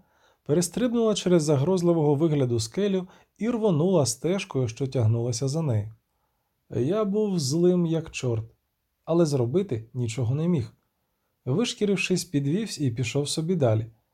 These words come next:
Ідучи до скупчення людей, кілька разів почув своє ім'я.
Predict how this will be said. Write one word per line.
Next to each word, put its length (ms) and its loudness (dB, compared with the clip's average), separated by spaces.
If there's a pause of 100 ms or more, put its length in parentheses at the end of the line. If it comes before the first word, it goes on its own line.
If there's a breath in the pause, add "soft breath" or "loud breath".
(560)
Ідучи 380 0
до 100 -2
скупчення 560 -2
людей, 500 0 (340 soft breath)
кілька 360 -2
разів 400 0
почув 320 -4
своє 300 -2
ім'я. 460 0